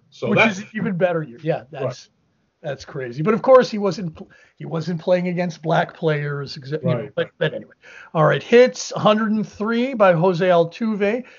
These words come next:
Speaker 2: but
Speaker 1: Yeah,
Speaker 2: each
Speaker 1: doesn't
Speaker 2: throw
Speaker 1: count.
Speaker 2: does
Speaker 1: He's a
Speaker 2: him
Speaker 1: cheater. Doesn't count.
Speaker 2: Yeah, he's a cheater, doesn't count, and Ichiro outdoes him anyway at
Speaker 1: Exactly.
Speaker 2: one twenty-one. Uh, Giancarlo Stanton, thirty-three.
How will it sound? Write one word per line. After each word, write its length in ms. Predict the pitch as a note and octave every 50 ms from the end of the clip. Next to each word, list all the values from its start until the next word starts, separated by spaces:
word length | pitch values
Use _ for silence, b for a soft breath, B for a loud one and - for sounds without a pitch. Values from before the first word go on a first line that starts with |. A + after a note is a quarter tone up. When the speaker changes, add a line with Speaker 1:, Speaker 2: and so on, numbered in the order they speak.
| B B -
Speaker 2:
but 140 | F3 E3+
Speaker 1:
Yeah, 120 | D#3+ - -
Speaker 2:
each 260 | C4 D4 D#4 - -
Speaker 1:
doesn't 160 | - F#3+ G#3 A3+
Speaker 2:
throw 160 | A3+ A3 G#3+
Speaker 1:
count. 320 | G#3 - F#3+ F#3 F#3 F#3
Speaker 2:
does 120 | G3 F#3+ - _ -
Speaker 1:
He's 120 | - -
a 40 | A#3
Speaker 2:
him 80 | G#3
Speaker 1:
cheater. 320 | F#3 E3 F3+ E3 D#3 D#3+ D#3
Doesn't 420 | D3+ F3 D#3+ D#3+ C#3+ C#3 C#3+ C3+
count. 220 | B2+ B2 G#2 G2+ _ _ _ _ _ _ _ _ -
Speaker 2:
Yeah, 240 | - D3+ B2 A2 - -
he's 200 | - F3+ F3+ E3+
a 60 | G#3
cheater, 320 | F3 - - G3+ G3+ G3 F#3+
doesn't 300 | F3 F#3 D#3+ F3+ F#3 -
count, 240 | - F#3 E3+ E3+
and 160 | E3 E3 E3 -
Ichiro 500 | G#3+ A#3+ G#3+ - - A#3 G#3+ G3+ G3 G3
outdoes 340 | F#3 F3 D#3+ F#3 F3+ D#3
him 120 | E3 E3 - -
anyway 580 | - A#3 B3+ B3+ A#3 G3 D#3+ C#3 C3 C3 C3 - b b b b b b b
at 100 | D#3 C3+
Speaker 1:
Exactly. 140 | B2+ B2+ D#3
Speaker 2:
one 120 | D#3 D#3 A2+ G#2+
twenty-one. 560 | - D#3+ D3 C#3+ C#3+ C#3+ D3+ C#3 A#2 - - _ _ b b b b b b b b
Uh, 360 | - D3 D3+ D3+ D3+ D3+ D#3
Giancarlo 560 | D3+ C#3+ E3 F#3 F3+ F3 E3+ G3 G3 F#3 F3 D#3+
Stanton, 380 | - - G3+ G3 F#3+ F3+ F3
thirty-three. 1120 | D#3 _ _ - A#3 G#3+ G#3 G3+ F#3+ D#3 - - - A3 A3 A3 G#3+ F#3+ F3+ F3+ F#3+ G3 F#3+